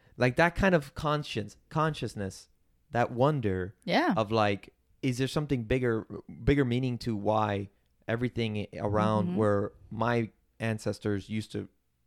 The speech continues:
Speaker 1: roam these areas?
Speaker 2: Right. Well,
Speaker 1: And
Speaker 2: why not?
Speaker 1: I don't know.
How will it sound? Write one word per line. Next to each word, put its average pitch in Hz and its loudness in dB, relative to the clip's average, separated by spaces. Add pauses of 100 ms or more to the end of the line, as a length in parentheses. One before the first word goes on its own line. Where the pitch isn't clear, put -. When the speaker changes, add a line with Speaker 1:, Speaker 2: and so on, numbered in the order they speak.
(160)
Speaker 1:
roam 113 -2
these 104 -2
areas? 101 2
Speaker 2:
Right. - -8
Well, - 0
Speaker 1:
And 202 2
Speaker 2:
why 220 2
not? 262 0 (380)
Speaker 1:
I 135 -8
don't 208 -8
know. 240 -12